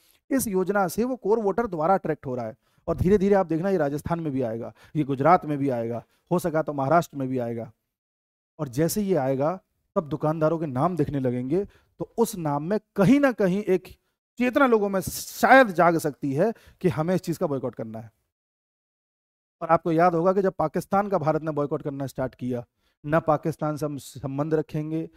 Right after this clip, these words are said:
ना वहाँ क्रिकेट खेलने जाएंगे, ना वहाँ का कोई सिंगर यहाँ के पैसे कमाएगा, ना हम जो है किसी को बॉलीवुड में काम करने देंगे,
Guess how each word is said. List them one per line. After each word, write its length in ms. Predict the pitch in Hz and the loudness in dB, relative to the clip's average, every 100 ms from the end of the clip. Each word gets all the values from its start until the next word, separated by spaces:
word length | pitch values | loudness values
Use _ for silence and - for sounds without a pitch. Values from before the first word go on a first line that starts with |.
| _ - | _ -6
ना 120 | 147 | -4
वहाँ 140 | 151 | -4
क्रिकेट 340 | 135 139 123 147 | -2 -4 -4 -4
खेलने 300 | 156 156 160 | -4 -4 -2
जाएंगे, 440 | 156 156 156 160 - _ 139 | -2 -2 -4 -4 -8 _ -6
ना 120 | 151 | -2
वहाँ 200 | 147 135 | 0 0
का 100 | 151 | 0
कोई 140 | 156 | -2
सिंगर 320 | - 147 151 | -4 -2 0
यहाँ 220 | 143 135 139 | 0 0 -2
के 120 | 147 | -2
पैसे 280 | 143 131 160 | -4 -4 -6
कमाएगा, 540 | 151 156 156 160 156 - _ 143 | -4 -2 0 0 0 -4 _ -2
ना 320 | 151 160 - | 0 0 -2
हम 180 | 143 147 | -4 -4
जो 140 | 143 156 | 0 0
है 60 | |
किसी 220 | 156 147 | 0 -4
को 80 | 147 | -4
बॉलीवुड 340 | 135 139 147 143 | -2 0 0 -2
में 140 | 143 | -4
काम 220 | 139 143 | -6 -4
करने 260 | 147 151 160 | -4 -2 -2
देंगे, 400 | 160 160 160 | -2 -2 -2